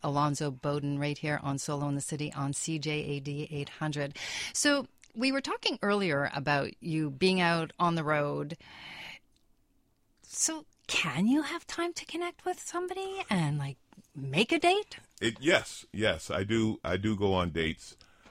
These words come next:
Speaker 2: Um, it's very, like I was telling one woman, I said, "Listen, most women go out with a guy, like, he's like, 'I'm gonna be home from work at six o'clock.'" And I'm like, "I'm gonna be home from work Tuesday."
Speaker 1: <laughs>
Speaker 2: That's,
Speaker 1: But that's,
Speaker 2: that's,
Speaker 1: that's
Speaker 2: that's
Speaker 1: it.
Speaker 2: the
Speaker 1: It's a
Speaker 2: difference.
Speaker 1: lifestyle.
Speaker 2: It, it's what I do. So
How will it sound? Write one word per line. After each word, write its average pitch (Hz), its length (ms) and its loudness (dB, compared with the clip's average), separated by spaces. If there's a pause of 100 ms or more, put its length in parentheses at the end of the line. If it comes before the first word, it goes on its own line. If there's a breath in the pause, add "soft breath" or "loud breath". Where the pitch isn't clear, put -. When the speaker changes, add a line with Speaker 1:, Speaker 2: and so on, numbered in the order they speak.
Speaker 2:
Um, 92 480 4
it's 101 200 0
very, 120 680 4 (920)
like 95 220 4
I 95 80 6
was 95 180 2
telling 95 540 0
one 85 340 0
woman, 78 260 -2
I 76 100 -6
said, 80 240 -6
"Listen, 85 360 -2 (320 soft breath)
most 104 260 4
women 113 320 4
go 90 180 4
out 87 140 4
with 80 80 4
a 80 60 2
guy, 80 240 0
like, 78 220 -4
he's 82 220 -4
like, 78 200 0
'I'm 87 120 2
gonna 90 140 2
be 82 140 0
home 85 240 0
from 80 180 -4
work 82 220 0
at - 80 -8
six - 280 -6
o'clock.'" - 440 -4 (320 soft breath)
And 85 180 0
I'm 87 160 2
like, 78 180 2
"I'm 90 100 0
gonna 101 120 4
be 95 120 2
home 90 200 2
from 85 180 -4
work 85 280 2
Tuesday." - 520 -2
Speaker 1:
<laughs> - 40 -8
Speaker 2:
That's, 208 520 8
Speaker 1:
But - 340 6
that's, 98 280 8
Speaker 2:
that's, 269 400 6
Speaker 1:
that's 254 240 6
Speaker 2:
that's - 20 8
Speaker 1:
it. - 0 -
Speaker 2:
the 107 120 12
Speaker 1:
It's - 120 6
a - 40 8
Speaker 2:
difference. 202 240 8
Speaker 1:
lifestyle. 92 640 4
Speaker 2:
It, 71 80 2
it's - 280 -2
what 87 300 4
I 90 160 6
do. 85 360 4
So 104 420 4